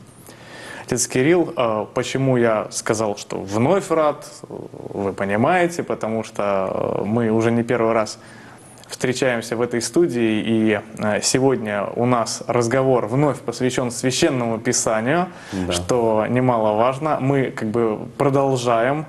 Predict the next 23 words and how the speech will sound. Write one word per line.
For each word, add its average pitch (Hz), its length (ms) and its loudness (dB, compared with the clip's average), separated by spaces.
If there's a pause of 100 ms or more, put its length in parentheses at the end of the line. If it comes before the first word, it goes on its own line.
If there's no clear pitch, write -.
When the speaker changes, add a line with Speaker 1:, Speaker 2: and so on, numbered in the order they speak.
(100)
Speaker 1:
э, 120 440 2
это 120 140 -2
собеседование, 139 960 0 (180)
э, 120 160 0
с 120 120 -2
вами, 131 260 0
которое 120 400 0
мы 127 140 2
начали 123 400 0
уже, 113 400 0 (500)
ну, 117 280 0 (140)
по-моему, 120 540 2
полтора 139 560 2
года 120 280 0
назад. 107 560 0
Вот 110 200 -2
и 113 40 0
слава 117 340 2
Speaker 2:
Да, 110 60 -4
Speaker 1:
Богу. 120 140 2
Speaker 2:
примерно 101 240 0
так, 87 200 -6
да. 87 200 -8